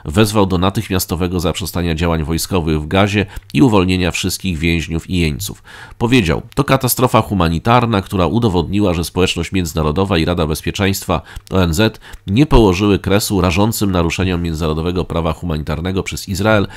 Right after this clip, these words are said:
i udowodniła, że świat przyjmuje podwójne standardy”. Powiedział: „Jesteśmy pewni, że jedyną przyczyną pokoju, e, jedynym, e, jedynym źródłem pokoju, przepraszam, jest zakończenie izraelskiej okupacji i nielegalnego osadnictwa oraz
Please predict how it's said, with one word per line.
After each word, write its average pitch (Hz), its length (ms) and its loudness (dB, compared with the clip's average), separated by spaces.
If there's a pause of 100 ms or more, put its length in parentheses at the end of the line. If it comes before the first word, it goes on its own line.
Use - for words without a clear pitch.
(160)
i 101 120 0
udowodniła, 98 640 4
że 82 120 -2
świat - 260 -2
przyjmuje 85 400 0
podwójne 78 440 -4
standardy”. 82 540 0 (680)
Powiedział: 104 300 4
„Jesteśmy 120 480 0
pewni, 127 360 2
że 101 140 2
jedyną 95 340 2
przyczyną 90 400 -4
pokoju, 95 560 2 (360)
e, - 40 -4 (760)
jedynym, 101 480 2
e, 92 40 0 (580)
jedynym 90 500 -2 (180)
źródłem 95 440 4
pokoju, 80 420 2
przepraszam, 78 480 -4
jest 87 180 -2
zakończenie 92 580 -2
izraelskiej 80 480 -2
okupacji 98 640 -2 (360)
i 143 120 0
nielegalnego 87 760 2
osadnictwa 101 640 -2
oraz 90 220 0